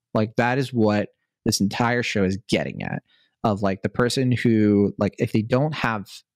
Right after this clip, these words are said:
this, like, environment, this office, this thing that they're building, then what is their identity?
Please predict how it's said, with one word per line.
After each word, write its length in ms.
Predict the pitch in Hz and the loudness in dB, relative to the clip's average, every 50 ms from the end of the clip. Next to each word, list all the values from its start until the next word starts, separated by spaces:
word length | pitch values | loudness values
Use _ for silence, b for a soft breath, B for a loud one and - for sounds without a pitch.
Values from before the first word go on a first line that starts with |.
| _ _ - | _ _ -2
this, 640 | - 110 107 107 117 113 117 117 - - - - - - | 0 2 2 4 4 2 2 2 0 -2 -2 -4 -4 -4
like, 160 | 117 113 110 - | -4 -4 -2 0
environment, 680 | 113 113 107 98 101 104 104 104 104 101 107 101 98 | 0 0 2 2 2 2 0 0 0 0 -2 -2 0
this 160 | - 95 95 - | 0 -2 -2 0
office, 420 | - 107 104 101 - 101 98 - | 0 0 0 0 -2 -2 -4 -2
this 120 | 104 - | -2 -2
thing 140 | - 117 110 | 0 2 2
that 100 | 107 101 | 2 2
they're 140 | - 104 95 | 2 0 0
building, 500 | 98 - 101 98 90 87 90 87 90 92 B B B B B B B B - | 0 0 0 0 0 0 -2 -2 -2 -4 B B B B B B B B -4
then 220 | 113 107 101 101 104 | -2 -2 -2 0 2
what 200 | 113 127 127 135 - | 2 2 2 0 -2
is 180 | 123 113 101 | -4 -2 -2
their 200 | - 101 98 90 | 0 0 0 0
identity? 720 | 85 90 101 - 87 90 - - - - - - - 113 | 0 -2 -2 -2 -2 -2 -2 -4 -6 -6 -6 -4 -4 -6